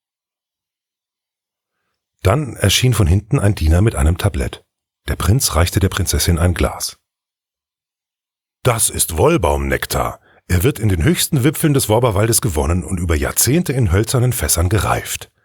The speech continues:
Er ist selten und kostbar, wie es einer Königstochter würdig ist.“ Der Wein duftete köstlich und schon ein winziger Schluck davon versah Sophia mit dem belebenden Gefühl eines morgendlichen Spaziergangs.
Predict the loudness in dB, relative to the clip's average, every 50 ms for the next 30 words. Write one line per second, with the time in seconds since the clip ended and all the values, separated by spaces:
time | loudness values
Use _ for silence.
0 | _ -20 -20 -14 -4 0 2 2 2 2 2 2 2 2 2 2 0 0 0 0
1 | 0 0 0 0 0 0 0 -2 -4 _ -4 -4 -4 -6 -8 -14 -18 -20 -20 -8
2 | -2 0 2 2 2 2 2 2 2 2 2 0 0 0 0 -2 -2 -2 -4 -2
3 | 0 0 0 2 2 0 0 -2 -4 -8 -8 -10 -8 -6 -6 -6 -6 -8 _ _
4 | _ _ _ _ _ _ _ _ _ _ _ _ _ _ _ _ _ _ _ _
5 | _ _ _ _ _ _ _ _ _ _ _ _ _ _ _ _ _ _ _ _
6 | _ _ _ -4 -2 0 0 2 2 2 2 2 0 -2 0 -2 -2 -2 -2 -2
7 | -2 -2 -2 -2 -4 -4 -4 -6 -4 -4 -4 -2 0 0 2 2 2 2 2 2
8 | 2 2 2 2 2 2 0 -2 -2 0 -2 -2 0 2 0 0 2 0 0 0
9 | 2 2 2 2 0 0 2 2 2 4 4 2 0 0 0 -2 -2 0 2 2
10 | 2 4 4 2 2 2 0 0 0 2 0 0 2 2 0 0 0 0 0 0
11 | 0 0 -2 -2 -4 -2 0 0 -2 0 0 0 0 0 0 0 0 0 -2 -6
12 | -8 -10 -10 -10 -10 -12